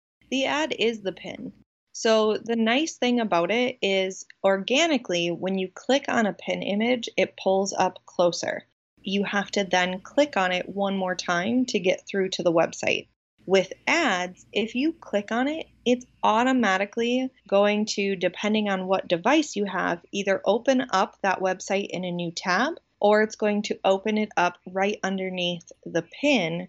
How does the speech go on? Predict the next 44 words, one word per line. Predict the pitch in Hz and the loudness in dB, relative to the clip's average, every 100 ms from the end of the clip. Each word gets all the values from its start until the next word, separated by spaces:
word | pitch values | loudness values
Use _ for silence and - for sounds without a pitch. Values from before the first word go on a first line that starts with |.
| _ | _
itself, | 180 - - 240 170 170 | -2 0 0 2 2 0
so | - | -4
you | 185 175 | -6 -4
can | 190 | -6
scroll | 175 - - 262 196 180 - | -6 -4 4 6 6 4 0
and | 190 175 | -4 -4
be | 190 202 208 | -2 -2 -2
on | 180 175 175 | 0 0 0
the | 175 | -2
website | 170 165 165 - 170 165 - _ | 2 2 0 0 0 0 -4 _
within | 175 185 180 185 175 170 | -2 0 2 0 0 -2
Pinterest | - 170 160 160 - | -6 -6 -4 -6 -6
as | 147 - | -6 -2
well. | 151 - - _ _ _ | -2 -2 -10 _ _ _
So | - 190 | 0 2
they | 190 190 | 4 2
don't | 180 202 208 226 - | 4 4 4 2 -4
have | 202 208 196 190 190 - _ 190 | -8 -6 -4 -4 -4 -8 _ -4
as | 180 190 | -2 0
many | 190 180 - | 0 -2 -6
clicks | - 220 240 - - | 0 0 0 -10 -4
that | 196 | 0
they | 185 180 | 0 0
have | 175 | -6
to | - 170 | -8 -8
take | - 226 320 - _ _ | -2 -2 -2 -12 _ _
to | - | -2
get | 175 - 208 226 - | -2 0 0 0 -8
to | 208 | -4
where | 185 180 | -2 -2
you | 175 175 | -2 -2
want | 170 170 | -2 -2
them | 170 165 | -6 -6
to | - 165 | -4 0
go. | 156 139 - - | 2 2 -2 -2
And | 185 | 0
that's | - - | 0 -2
kind | - 208 | -2 0
of | 190 | 2
the | 180 | 0
beauty | 175 175 175 175 175 | 0 0 2 4 4
of | - 175 | 2 0
the | 170 165 | 2 2
ad | 165 170 190 254 | 2 0 0 -4